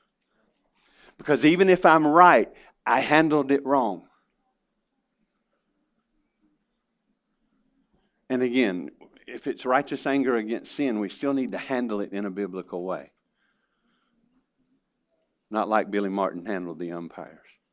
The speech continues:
Godly appeal. We can be firm without being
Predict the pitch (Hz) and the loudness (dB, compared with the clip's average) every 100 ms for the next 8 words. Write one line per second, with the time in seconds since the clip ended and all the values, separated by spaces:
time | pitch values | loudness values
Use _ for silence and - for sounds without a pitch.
0 | _ _ _ _ _ _ _ _ _ _ | _ _ _ _ _ _ _ _ _ _
1 | _ _ _ _ _ _ _ _ _ _ | _ _ _ _ _ _ _ _ _ _
2 | 90 90 101 117 123 - 101 104 117 160 | -14 -10 -6 -6 -6 -6 -6 -6 -4 -4
3 | 175 165 - 185 180 143 120 113 117 120 | -4 -6 -2 2 4 2 0 2 2 2
4 | 113 120 139 139 107 95 | -2 -2 0 0 -2 -6